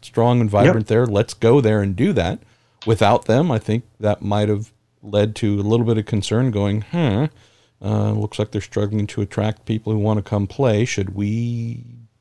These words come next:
Speaker 1: recognize that and maybe not go play?" So definite thanks to all the teams, as you mentioned, Sean Creech and Junior Three and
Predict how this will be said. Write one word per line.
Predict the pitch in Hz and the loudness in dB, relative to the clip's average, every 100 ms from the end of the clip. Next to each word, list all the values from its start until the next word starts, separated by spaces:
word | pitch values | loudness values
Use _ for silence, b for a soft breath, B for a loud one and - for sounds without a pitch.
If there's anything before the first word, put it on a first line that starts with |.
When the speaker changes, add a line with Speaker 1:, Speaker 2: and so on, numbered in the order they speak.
| _ _ _ _ _ _ _ _ _ _ - | _ _ _ _ _ _ _ _ _ _ -4
Speaker 1:
recognize | 101 117 117 117 113 117 | 0 0 0 0 2 2
that | 110 117 | 2 2
and | - 101 - _ _ _ - | 0 -4 -6 _ _ _ -6
maybe | 101 101 | -2 2
not | 104 113 | 2 2
go | - 107 | 2 0
play?" | - 101 107 | 2 0 0
So | - 113 98 _ _ _ _ _ _ _ _ _ _ _ | 2 2 2 _ _ _ _ _ _ _ _ _ _ _
definite | 113 127 127 131 - | 0 2 2 0 0
thanks | 120 123 - | 2 2 0
to | - | -2
all | 90 110 | 0 0
the | 120 | 0
teams, | - 120 127 143 135 - | -2 0 0 0 -2 -4
as | 104 101 | -4 -2
you | 107 | 0
mentioned, | 120 127 123 120 | 0 -2 -4 -2
Sean | - 101 98 | -2 -4 -4
Creech | 101 - 165 147 - | -6 -4 -4 -4 -6
and | 104 101 101 | -4 -4 -4
Junior | 101 110 107 95 | -2 0 0 -4
Three | - 90 92 - - | -6 -6 -4 -6 -6
and | 101 98 | -6 -6